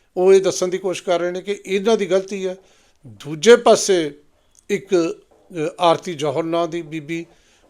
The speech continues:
ਉਹ ਹਰਜਿੰਦਰ ਸਿੰਘ ਜੌਹਲ ਹੁੰਦਾ ਸੀ ਇੱਕ ਬਠਿੰਡੇ, ਤੇ ਉਹ ਸੋਸ਼ਲ ਵਰਕਰ ਵੀ ਸੀ, ਤੇ ਉੱਥੇ ਜਿਹੜੀ ਮਾਲ ਰੋਡ ਦੇ ਜਿਹੜੇ ਦੁਕਾਨਦਾਰ ਨੇ ਉਹਨਾਂ ਦਾ ਪ੍ਰਧਾਨ ਵੀ ਸੀ, ਅੰਮ੍ਰਿਤਸਰੀ ਕੁਲਚਾ ਚਲਾਉਂਦਾ ਸੀ, ਉਹ 'ਤੇ ਗੋਲੀ ਮਾਰੀ ਸੀ ਗੈਂਗਸਟਰਾਂ ਨੇ। ਤੇ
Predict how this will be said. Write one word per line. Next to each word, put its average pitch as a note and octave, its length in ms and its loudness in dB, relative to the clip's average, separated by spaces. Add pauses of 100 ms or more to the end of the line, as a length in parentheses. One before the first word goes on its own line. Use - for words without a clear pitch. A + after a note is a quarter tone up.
ਉਹ F3 140 0
ਹਰਜਿੰਦਰ C#3+ 380 -6
ਸਿੰਘ G3+ 200 -8
ਜੌਹਲ F#3 260 0
ਹੁੰਦਾ D#3+ 240 -4
ਸੀ D#3+ 160 -8
ਇੱਕ D3+ 140 -16
ਬਠਿੰਡੇ, D3+ 440 -4 (720)
ਤੇ D3 440 0 (220)
ਉਹ E3 460 0
ਸੋਸ਼ਲ D3 380 -6
ਵਰਕਰ E3+ 300 -2
ਵੀ E3+ 180 -8
ਸੀ, F#3 260 -16 (800)
ਤੇ C#3 480 -2
ਉੱਥੇ D#3+ 260 -10
ਜਿਹੜੀ D3 360 -8 (180)
ਮਾਲ D3+ 160 -2
ਰੋਡ D#3 180 -4
ਦੇ D3+ 260 -4 (400)
ਜਿਹੜੇ D3+ 320 -8
ਦੁਕਾਨਦਾਰ D3 540 -4
ਨੇ D3+ 60 -8
ਉਹਨਾਂ D#3+ 140 -6
ਦਾ E3+ 100 -4
ਪ੍ਰਧਾਨ D3+ 380 -4
ਵੀ E3 140 -12
ਸੀ, F3+ 240 -16 (440)
ਅੰਮ੍ਰਿਤਸਰੀ D#3 420 -6
ਕੁਲਚਾ E3 300 -6
ਚਲਾਉਂਦਾ E3+ 400 -4
ਸੀ, D#3+ 220 -12 (520)
ਉਹ F3+ 60 -2
'ਤੇ F3+ 140 2
ਗੋਲੀ D3+ 220 -4
ਮਾਰੀ D3 260 -4
ਸੀ D3+ 260 -12 (200)
ਗੈਂਗਸਟਰਾਂ D3 420 -6
ਨੇ। C3 160 -14 (540)
ਤੇ E3+ 160 -8